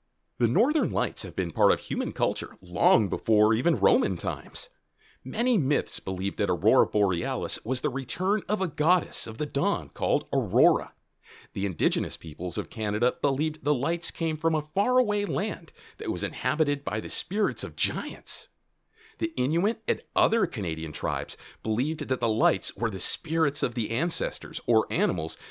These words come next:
that had been killed for food. The best places in Canada to view the lights are the Northern Territories in areas such as Nunavut, the Northwestern Territories, and the Yukon. Aurora Borealis is controlled by the Earth's magnetic poles,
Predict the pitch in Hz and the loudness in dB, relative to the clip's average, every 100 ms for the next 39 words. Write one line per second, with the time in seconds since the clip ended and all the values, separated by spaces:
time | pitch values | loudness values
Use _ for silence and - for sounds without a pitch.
0 | - 127 120 117 107 87 110 113 98 - | -6 -4 -2 -2 -2 -4 2 2 2 -6
1 | - 101 123 - - _ _ _ _ - | -6 0 0 -2 -16 _ _ _ _ -6
2 | 95 156 233 - 165 139 147 127 120 107 | 0 0 -2 2 2 4 2 2 0 -2
3 | 90 85 92 92 90 110 226 233 80 73 | -2 0 0 -2 -4 -2 0 2 0 -6
4 | - - - - 202 226 220 214 214 139 | -8 -8 -2 2 4 2 2 4 4 2
5 | 104 92 78 - 67 65 - - 170 - | 2 0 0 -2 -6 -6 -8 -6 -6 -2
6 | 143 143 131 - 92 - 80 92 110 151 | 0 2 0 0 -2 -4 -6 -2 0 2
7 | 165 190 202 _ _ _ 117 104 92 113 | 2 0 -2 _ _ _ 0 2 2 0
8 | 151 220 117 92 85 82 80 101 104 143 | -4 -2 -2 -2 0 0 0 2 2 2
9 | - - 208 214 240 254 104 - _ _ | -4 -2 0 0 -4 -2 -4 -6 _ _
10 | _ _ _ - - - 175 220 262 233 | _ _ _ -20 -10 -2 2 4 4 4
11 | 143 131 120 104 95 113 - - 214 - | 4 2 4 2 2 0 -2 -6 -6 -4
12 | 202 240 233 196 180 165 120 123 135 123 | 0 2 4 4 2 0 -2 0 0 -2
13 | 113 98 98 - - 135 - - - | 0 -2 -4 -4 0 0 0 -8 -10